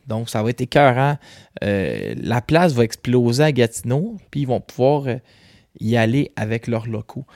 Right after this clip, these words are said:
Là, elle va affronter une fille qui s'appelle Princess Hurston, qui a deux victoires, une défaite et une nulle. Combat intéressant. Pourquoi ? Parce que Princess, elle, sa seule défaite est survenue contre Danielle Perkins.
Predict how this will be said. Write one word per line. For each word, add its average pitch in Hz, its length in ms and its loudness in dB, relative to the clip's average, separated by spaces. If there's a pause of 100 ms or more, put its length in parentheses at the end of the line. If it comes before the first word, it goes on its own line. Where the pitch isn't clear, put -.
(280)
Là, 165 120 0
elle 226 60 0
va 185 60 6
affronter 143 340 0
une 202 100 4
fille 202 200 0
qui - 80 -8
s'appelle 135 300 2
Princess 214 1000 2 (100)
Hurston, 147 840 2
qui - 120 -6
a 110 60 0
deux 143 220 4
victoires, 170 580 4 (640)
une 151 220 2
défaite 139 460 0
et 120 80 2
une 113 260 0
nulle. 170 280 0 (500)
Combat 143 300 4
intéressant. 190 600 4
Pourquoi ? 147 380 2
Parce 143 200 -2
que 165 260 2 (840)
Princess, 170 800 2
elle, 180 240 6
sa 127 160 0
seule 208 300 2
défaite 156 580 -2 (440)
est 127 60 -4
survenue 139 500 2
contre 131 240 2
Danielle 160 460 4
Perkins. 135 720 0